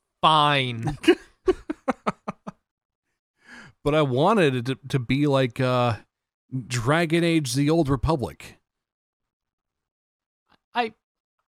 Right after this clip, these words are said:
Speaker 1: I, I might have played that. Maybe.
Speaker 2: Okay, I would have been interested if that was so.
Speaker 1: I, I would have been
Speaker 2: If you, if you took a,
Speaker 1: interested.
Speaker 2: if you took Dragon Age and turned it into an M M O,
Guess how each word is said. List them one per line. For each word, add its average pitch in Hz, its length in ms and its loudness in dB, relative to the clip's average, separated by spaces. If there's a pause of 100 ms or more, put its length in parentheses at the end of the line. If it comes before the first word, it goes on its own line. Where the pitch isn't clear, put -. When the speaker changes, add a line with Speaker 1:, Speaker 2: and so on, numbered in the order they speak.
(520)
Speaker 1:
I, 208 60 -14 (140)
I 214 100 -8
might 202 280 -2
have - 160 -12
played 117 320 -8
that. 107 340 -6 (720)
Maybe. 113 520 -10 (100)
Speaker 2:
Okay, 139 240 4
I 139 60 6
would 151 160 6
have 131 80 2
been 120 100 2
interested 110 400 -2
if 104 80 -4
that 110 100 0
was 104 140 0
so. 117 140 0
Speaker 1:
I, 175 220 -2
I - 20 0
would 208 200 0
have 180 160 -4
been 175 260 -4
Speaker 2:
If 147 140 4
you, 240 140 4
if 185 160 2
you 247 100 4
took 226 260 4
a, 196 40 4
Speaker 1:
interested. - 580 -4
Speaker 2:
if 156 140 4
you 214 80 4
took 202 180 2
Dragon 143 320 4
Age 135 220 2
and 107 100 -4
turned 131 160 -2
it 123 160 0
into 123 260 2
an 120 80 2
M 123 180 4
M 120 120 4
O, 127 300 4